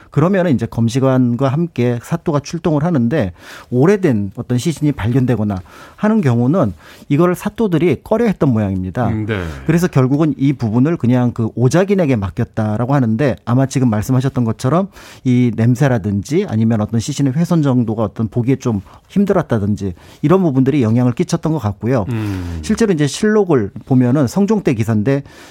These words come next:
Speaker 1: 시신을 검시함에 있어서 담당 관리가 그 냄새의 더러움을 싫어하여 직접 검시하지 않고 오작인에게만 맡기거나 하는 것이 문제였다라는
Speaker 2: 아.
Speaker 1: 기록이 나오기도 합니다.
Speaker 2: 관리도 같이 참관을 하면서 이 부검을 해야 되는데,
Speaker 1: 네.
Speaker 2: 오작인에게만 맡기고 거기 들어가지 않았다.
Speaker 1: 그렇습니다.
Speaker 2: 아.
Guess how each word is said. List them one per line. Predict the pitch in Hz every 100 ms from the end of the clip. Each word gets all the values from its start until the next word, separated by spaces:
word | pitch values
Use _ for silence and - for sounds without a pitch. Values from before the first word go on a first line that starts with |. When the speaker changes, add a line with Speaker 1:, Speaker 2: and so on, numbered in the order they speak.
| -
Speaker 1:
시신을 | - 208 226 214
검시함에 | 190 120 123 143 135
있어서 | 110 110 165
담당 | - 107 113 165
관리가 | 175 127 104 101 95
그 | -
냄새의 | 127 110 117 131
더러움을 | 113 113 117 123 139
싫어하여 | - 135 131 180
직접 | - - -
검시하지 | - 113 120 120 113
않고 | 98 - 220 - - - -
오작인에게만 | 110 123 170 190 180 165 123 127
맡기거나 | 98 - 131 117 120
하는 | 165
것이 | 131 127
문제였다라는 | 117 127 135 - 120 95 82 82 - - 139 160
Speaker 2:
아. |
Speaker 1:
기록이 | - 135 127
나오기도 | 110 117 117 127
합니다. | 180 135 104 98
Speaker 2:
관리도 | 80 120 123 127
같이 | 110 - - -
참관을 | - 170 139 131
하면서 | 190 170 135 123 - 131 131 127 127 117
이 | 117 113 107 101 95 92 90 -
부검을 | 127 131 123
해야 | 147
되는데, | 120 104 92 117 147 127 101 82
Speaker 1:
네. |
Speaker 2:
오작인에게만 | 87 113 127 131 120 135
맡기고 | 120 95 - 113 131 120 107 104
거기 | - 104
들어가지 | 117 117 123
않았다. | 82 80 107 117 -
Speaker 1:
그렇습니다. | - 135 127 113 98 87
Speaker 2:
아. | 90 -